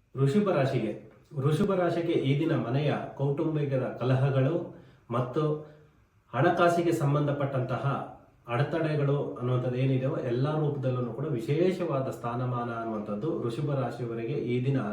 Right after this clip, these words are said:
ಸೂರ್ಯ ಉದಯದಿಂದ ಸೂರ್ಯ ಅಸ್ತದವರೆಗೂ ನೀವು ಅನ್ಕೊಂಡಂತಹ ಕೆಲಸ ಕಾರ್ಯಗಳು ಎಲ್ಲ ರೂಪದಲ್ಲೂ ಕೂಡ ಸಿದ್ಧಿಯೇ ಅನ್ನುವಂಥದ್ದು ಬರ್ತಾ ಇದೆ. ಮಿಥುನ ರಾಶಿಯವರಿಗೆ,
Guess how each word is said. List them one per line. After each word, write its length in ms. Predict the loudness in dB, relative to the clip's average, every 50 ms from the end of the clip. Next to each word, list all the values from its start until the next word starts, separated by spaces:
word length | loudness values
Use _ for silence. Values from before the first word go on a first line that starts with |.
| -6 -4 0
ಸೂರ್ಯ 220 | 2 2 4 4
ಉದಯದಿಂದ 600 | 2 2 2 2 2 2 2 2 0 0 -2 -2
ಸೂರ್ಯ 420 | -2 -4 -2 -2 0 2 2 2 0 -2 -4 -6
ಅಸ್ತದವರೆಗೂ 880 | -6 -6 -4 -4 -2 0 0 0 0 -2 -2 -2 0 0 -2 -2 -4 -10 -16 -20 -20 -20 -20 -20 -20 -20 -20 -20 -20 _ _ _ 2
ನೀವು 400 | 6 8 10 10 10 8 6 6
ಅನ್ಕೊಂಡಂತಹ 1040 | 6 6 6 6 4 4 4 4 2 2 2 0 0 2 2 2 0 0 -2 -6 -10 -16 -20 -20 -6 0
ಕೆಲಸ 240 | 2 2 4 2 2
ಕಾರ್ಯಗಳು 640 | 0 0 0 0 0 0 0 0 0 -2 -2 -2
ಎಲ್ಲ 300 | -2 0 2 2 4 4
ರೂಪದಲ್ಲೂ 580 | 4 4 2 0 0 -2 -2 -2 -2 -4 -4 -4
ಕೂಡ 160 | -4 -4 -4
ಸಿದ್ಧಿಯೇ 480 | -2 -2 -4 -2 2 4 4 4 4
ಅನ್ನುವಂಥದ್ದು 400 | 2 2 -2 -4 -6 -6 -4 -2
ಬರ್ತಾ 280 | -2 -2 -2 -2 -4 -4
ಇದೆ. 320 | -4 -4 -6 -8 -10 -14 -16 -20 -20 _ _ _ _ _ _ -20 -20 _ _ _ 0 2
ಮಿಥುನ 360 | 4 4 6 6 6 6 6
ರಾಶಿಯವರಿಗೆ, 880 | 6 4 4 4 4 4 4 4 4 2 0 -2 -4 -6 -8 -12 -16